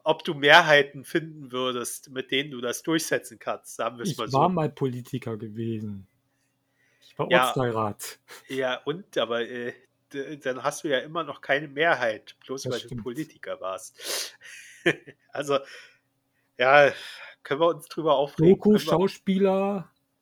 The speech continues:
Speaker 2: Politiker war ich. Ähm, fällt mir garantiert noch einiges andere mehr ein.
Speaker 1: Ja, aber wie gesagt, wir können uns da noch, weiß ich, Stunden drüber aufregen, wahrscheinlich.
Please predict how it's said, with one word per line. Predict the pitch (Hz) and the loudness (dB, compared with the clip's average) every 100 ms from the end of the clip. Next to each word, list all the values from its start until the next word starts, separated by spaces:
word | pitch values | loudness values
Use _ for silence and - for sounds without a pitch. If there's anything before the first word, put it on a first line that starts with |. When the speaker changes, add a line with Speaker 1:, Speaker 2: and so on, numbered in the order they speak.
| _ _ | _ _
Speaker 2:
Politiker | - 139 139 180 208 202 202 196 165 | -4 -2 0 0 0 2 4 4 2
war | 175 185 190 | 0 0 0
ich. | 196 208 202 - - - - _ _ _ _ _ _ _ _ _ _ _ _ _ _ _ _ | -2 -4 -6 -14 -20 -20 -20 _ _ _ _ _ _ _ _ _ _ _ _ _ _ _ _
Ähm, | 143 135 139 123 | -4 -2 -4 -4
fällt | - 147 | -2 -2
mir | 147 | -2
garantiert | 143 147 160 | -2 -2 -2
noch | 156 | -2
einiges | 151 147 139 | 0 0 0
andere | 147 139 131 | -2 -4 -4
mehr | 131 120 | -4 -6
ein. | 107 - _ _ _ _ - - - | -10 -16 _ _ _ _ -20 -20 -6
Speaker 1:
Ja, | 98 95 - _ | -4 -4 -10 _
aber | 127 143 139 | 0 0 0
wie | |
gesagt, | 151 131 127 | -2 0 -2
wir | 123 | -2
können | - 143 | -4 -4
uns | 156 - | -8 -2
da | 147 | 0
noch, | 135 135 - _ _ _ _ _ _ _ - | 0 -4 -12 _ _ _ _ _ _ _ -8
weiß | 123 123 | -8 -8
ich, | 123 - - _ _ _ _ | -12 -14 -16 _ _ _ _
Stunden | - - 170 170 156 127 | -8 0 0 0 -10 -20
drüber | - 131 113 | -16 -8 -6
aufregen, | 127 120 - 113 98 120 - | -6 -8 -12 -14 -14 -20 -12
wahrscheinlich. | 110 - 110 107 131 - | -10 -8 -10 -10 -18 -18